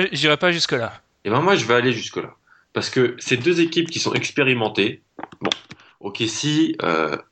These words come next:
Speaker 2: ils ont peut-être deux des cinq meilleurs joueurs de la ligue. Voilà. Euh, ils sont, c'est talentueux, c'est
Speaker 1: Ah, c'est
Speaker 2: solide.
Speaker 1: pas peut-être, hein, c'est sûr.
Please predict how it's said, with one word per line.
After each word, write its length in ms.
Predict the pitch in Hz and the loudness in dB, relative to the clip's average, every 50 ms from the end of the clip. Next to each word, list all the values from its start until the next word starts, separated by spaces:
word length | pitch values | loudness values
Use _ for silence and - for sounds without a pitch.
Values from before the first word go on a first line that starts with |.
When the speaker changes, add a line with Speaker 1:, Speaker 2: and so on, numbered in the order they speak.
| _ _ _ | _ _ _
Speaker 2:
ils 140 | - 101 107 | -8 -4 -4
ont 80 | 104 98 | -4 -2
peut-être 460 | 101 107 110 117 110 104 98 98 98 | -2 0 2 2 2 2 -2 -2 0
deux 180 | 123 127 135 | 2 4 4
des 140 | 131 107 101 | 4 2 0
cinq 340 | 90 - - - 120 107 - | 0 -2 -2 -2 -2 0 -2
meilleurs 340 | 113 107 107 107 101 - - 98 | -2 2 2 2 2 2 -2 -2
joueurs 240 | 98 113 107 101 | 0 0 0 2
de 80 | 101 98 | 2 2
la 100 | 104 113 | 2 2
ligue. 280 | 120 127 123 117 - - - _ _ _ _ _ _ _ _ _ | 2 2 0 -2 -4 -10 -20 _ _ _ _ _ _ _ _ _
Voilà. 280 | - 92 85 - - - - _ _ _ _ _ _ 113 | -2 -2 -2 -4 -6 -12 -20 _ _ _ _ _ _ -2
Euh, 300 | 101 95 95 95 92 95 | 0 2 2 4 2 2
ils 80 | 95 92 | 2 0
sont, 200 | - 101 98 95 | 0 0 0 0
c'est 240 | 95 - - - | 0 -2 -4 -2
talentueux, 640 | - 101 98 98 98 101 - - - 117 117 120 120 113 | 0 2 2 2 2 0 0 0 2 2 4 4 2 2
c'est 120 | 113 - 98 - | 0 -4 -4 -2
Speaker 1:
Ah, 60 | 143 | 0
c'est 60 | 160 208 | 2 2
Speaker 2:
solide. 180 | 147 - 143 | 2 2 2
Speaker 1:
pas 160 | 127 120 120 - | 2 0 -2 0
peut-être, 300 | - 151 139 - - 123 | 0 0 0 0 -2 -4
hein, 60 | 120 | -4
c'est 120 | - - 127 | -4 -6 -6
sûr. 220 | - - 120 | -4 -6 -6